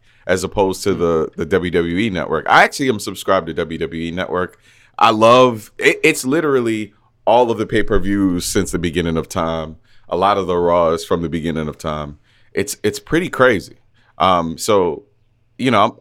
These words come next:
I'm Peacock through Comcast for free. I'm, I'm feeling like this is a good deal. Um,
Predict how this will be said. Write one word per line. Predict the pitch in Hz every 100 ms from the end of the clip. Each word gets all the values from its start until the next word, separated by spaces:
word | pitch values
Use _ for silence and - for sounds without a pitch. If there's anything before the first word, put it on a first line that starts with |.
| - 120
I'm |
Peacock | 120 147 147 123 120
through | - 120 113 117 110
Comcast | - 104 117 113 117 110
for | 104
free. | - 107 117 151 _ _ _ _ _ _ -
I'm, | 101 110 -
I'm | 92 101
feeling | - 120 120
like | 117 117 113 _ -
this | 110 -
is | 110
a |
good | 95 113 87
deal. | 131 127 - _ _ -
Um, | 90 87 82 82